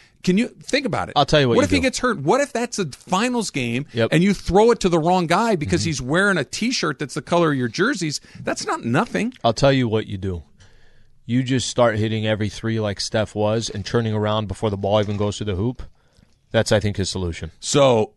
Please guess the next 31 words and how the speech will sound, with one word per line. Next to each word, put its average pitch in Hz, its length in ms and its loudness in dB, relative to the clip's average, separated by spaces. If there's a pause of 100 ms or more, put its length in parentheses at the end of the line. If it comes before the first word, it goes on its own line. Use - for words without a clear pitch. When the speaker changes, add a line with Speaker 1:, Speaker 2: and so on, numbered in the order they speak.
Speaker 1:
he's 165 300 2
about 135 260 0
to 107 80 -4
join 117 320 0
some 101 220 -4
very 101 640 0
exclusive 95 500 -6
company. 76 420 -10
Speaker 2:
Okay. 113 300 -2
Speaker 1:
Th-, 120 180 2
this 131 300 0
is, 113 140 -4
this 143 180 0
is 117 100 -6
pretty 120 220 -2
impressive 95 460 -4
because 110 420 -2 (380)
you 123 100 2
talk 151 240 2
about 135 220 0
guys 123 320 0
that 117 100 -2
have 110 240 -4
made 110 340 -2
the, 107 220 -2
uh, 92 280 -2
the 101 120 -10
finals 110 400 -6
along 101 300 -6
the 95 80 -6
way. 92 260 -4